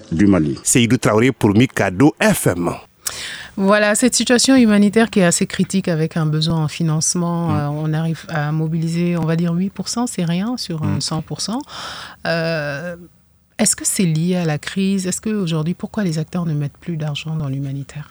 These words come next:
Speaker 3: selon vous ?
Speaker 4: Euh,
Speaker 3: Je sais que c'est une question difficile. <laughs>
Speaker 4: c'est une question difficile, euh, mais un peu aussi à la fois, euh, facile, de par le petite expérience que moi j'ai avec mon équipe.
Speaker 3: Mhm.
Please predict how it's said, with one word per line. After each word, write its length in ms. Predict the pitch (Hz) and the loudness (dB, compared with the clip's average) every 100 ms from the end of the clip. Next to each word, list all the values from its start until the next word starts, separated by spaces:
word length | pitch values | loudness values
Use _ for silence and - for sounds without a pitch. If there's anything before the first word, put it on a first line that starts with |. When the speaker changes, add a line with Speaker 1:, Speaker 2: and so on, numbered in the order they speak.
| - | -10
Speaker 3:
selon 340 | - 143 139 143 | -6 -4 -6 -8
vous ? 100 | 160 - _ _ _ _ - - - - _ _ - | -12 -14 _ _ _ _ -20 -20 -18 -20 _ _ -6
Speaker 4:
Euh, 260 | 107 98 101 | 0 2 4
Speaker 3:
Je 80 | 95 | 2
sais 140 | 98 | 2
que 80 | 208 | 2
c'est 80 | 196 | 2
une 80 | 175 | 2
question 320 | 196 - 180 | 2 2 2
difficile. 460 | 165 156 165 - 190 - | 0 -2 -6 -8 -8 -6
<laughs> 100 | - | -6
Speaker 4:
c'est 220 | 185 131 | 0 4
une 100 | 127 | 4
question 280 | - 135 151 | 4 2 2
difficile, 600 | 135 127 123 - 147 139 - - | 2 2 2 2 0 0 -8 -2
euh, 380 | 110 107 104 101 | 2 4 6 4
mais 420 | 101 104 104 104 - - - | 2 2 4 2 0 -10 -2
un 120 | 117 | -2
peu 180 | 120 139 | 0 4
aussi 300 | 139 139 - | 4 4 2
à 40 | 120 | 2
la 100 | 113 | 2
fois, 440 | 113 117 113 110 - | 2 2 4 2 2
euh, 240 | 104 101 | 2 2
facile, 720 | 98 - - - 120 - 120 143 147 - | 0 -14 -8 -2 -2 0 0 0 -10 -2
de 140 | 107 | -2
par 220 | 101 104 | 0 0
le 120 | 98 101 | 0 -4
petite 240 | - - | -2 0
expérience 400 | 113 117 107 113 | 0 0 0 2
que 120 | 117 | 2
moi 240 | 104 107 107 | 2 4 4
j'ai 100 | 107 | 4
avec 240 | 98 95 | 2 0
mon 140 | 101 | -2
équipe. 340 | 98 - 131 - | -2 -2 -2 0
Speaker 3:
Mhm. 120 | 190 | -2